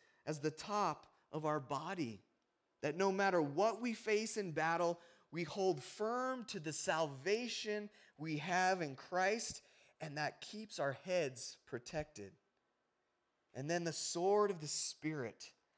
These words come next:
the rest of verse seventeen, "And the sword of the Spirit, which is the word of God," which is the word of God. Not only can the sword of the Spirit, which is God's word, defend us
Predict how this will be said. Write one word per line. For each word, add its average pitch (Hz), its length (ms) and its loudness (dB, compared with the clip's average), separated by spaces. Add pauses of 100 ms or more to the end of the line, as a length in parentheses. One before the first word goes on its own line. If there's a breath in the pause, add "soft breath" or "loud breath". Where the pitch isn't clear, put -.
(600)
the 139 80 -2
rest 160 320 2
of 160 80 -4
verse 165 260 2
seventeen, 160 760 -2
"And 156 100 -2
the 165 60 0
sword 220 520 6
of 233 60 -4
the 226 80 -2
Spirit, 156 540 2 (420 soft breath)
which 156 320 0
is 202 300 2
the 175 120 2
word 196 680 2
of 143 240 -6
God," 127 500 -6 (840 soft breath)
which 175 280 -2
is 202 240 -2
the 190 100 6
word 214 400 4
of 185 140 2
God. 196 260 6
Not 220 220 6
only 220 580 4 (320 loud breath)
can 226 160 0
the 190 80 4
sword 233 500 4
of 220 60 4
the 170 80 -4
Spirit, 214 580 2
which 165 200 -4
is 156 120 -4
God's 175 380 0
word, 185 400 2
defend 180 720 -2
us 262 420 0